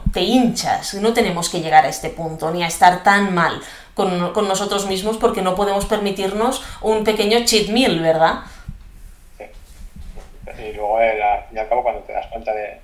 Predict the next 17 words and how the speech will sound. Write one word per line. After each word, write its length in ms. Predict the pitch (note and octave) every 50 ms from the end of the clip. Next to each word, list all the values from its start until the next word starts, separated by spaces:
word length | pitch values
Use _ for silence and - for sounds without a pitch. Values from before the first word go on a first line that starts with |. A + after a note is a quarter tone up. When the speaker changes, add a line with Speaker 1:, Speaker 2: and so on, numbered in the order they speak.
| - -
Speaker 2:
o 80 | - - - - - - - - - - - - -
sea, 160 | - G2+ G#2
yo 60 | A2
ahora 140 | A2+ B2 C3
mismo 180 | C3 C3 C#3 C#3
me 100 | B2+ A#2+
he 20 |
dado 180 | A#2+ A2+ A2 G#2
cuenta 280 | G#2+ G2+ - G2+ G2
que 160 | G2+ G2 G2
donde 240 | G2 G#2 G2+ G2+ G#2
estoy 180 | - - - B2+
me 80 | C#3
ha 40 | C3+ A#2
costado 240 | - - B2+ B2
mucho 260 | A#2 B2 C#3+ - - -
llegar. 360 | G2 G2 G2 F#2+ F#2+ F#2+ -